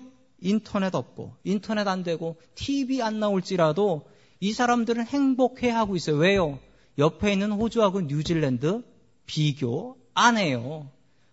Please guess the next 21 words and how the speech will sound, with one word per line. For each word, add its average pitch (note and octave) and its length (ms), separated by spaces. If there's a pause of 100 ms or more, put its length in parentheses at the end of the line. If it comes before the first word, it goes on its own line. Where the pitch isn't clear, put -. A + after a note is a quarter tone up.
그냥 C4 500
우리가 A#3+ 240
행복하다라고 A#3+ 840
생각하고 G#3+ 520
살아서 A3 680 (280)
세계 G#3 380
일 D#3+ 300
위의 D#3+ 260
행복 D#3 320
국가랍니다. G2+ 540 (1900)
이 D#3 260
위도 F#3 240
아주 D#3 240
우스운 F3+ 380
나라예요. E3 300 (960)
여러분, F3+ 260
행복이 A3+ 460
무엇일까요? D#3 600
행복은 F#3 640 (500)
비교하는 G3+ 720
게 B2+ 180